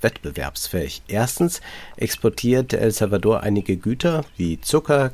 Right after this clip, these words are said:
Kaffee und Bananen. In dieser Rolle fungiert es vor allem als Rohstofflieferant sehr einfacher Güter. Reich geworden ist damit bislang kaum ein Land. Zweitens arbeiten viele Salvadorianer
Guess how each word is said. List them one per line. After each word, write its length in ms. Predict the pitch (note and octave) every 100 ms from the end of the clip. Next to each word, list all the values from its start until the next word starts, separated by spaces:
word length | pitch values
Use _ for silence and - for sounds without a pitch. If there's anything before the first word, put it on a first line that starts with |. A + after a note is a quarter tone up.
| -
Kaffee 480 | - G#2+ - A2 G2+
und 320 | - E2 C#2+ - - -
Bananen. 580 | E2+ E2 B2+ D#3+ E3 D#3 - - - -
In 520 | - A#2+ A#2 A#2 G#2+ - - - -
dieser 240 | C#3+ F3 D#3
Rolle 420 | A#2 D3 G#2 A#2+
fungiert 560 | - B2 A#2 G#2+ B2+ C3
es 140 | A#2
vor 100 | G#2+
allem 200 | G#2 A2+
als 200 | G#2+ -
Rohstofflieferant 1120 | F#2+ A2 D#3 - G2 G#2+ - G2 F#2+ A2+ B2+ -
sehr 520 | G2+ F#2 G#2 A#2+ - -
einfacher 560 | F#2+ G2+ - G2 F#2
Güter. 380 | F2 F#2 F2 C#2 -
Reich 380 | D#2+ A2 E3 -
geworden 560 | A2+ A#2+ C3 B2+ C3+
ist 220 | - G#2 G2+
damit 260 | G2+ F#2+
bislang 400 | F#2 - F2+ F2+ -
kaum 300 | - F#2 E2+
ein 160 | D#2 D#2+
Land. 360 | E2+ - - - - - -
Zweitens 640 | - A2+ F3 B2+ A#2+ -
arbeiten 480 | - A2 A#2 G#2+ G#2
viele 380 | - C#3+ D3+
Salvadorianer 880 | C#3+ A#2+ G#2+ G2+ F#2+ F#2 F2+ A#2 C#3+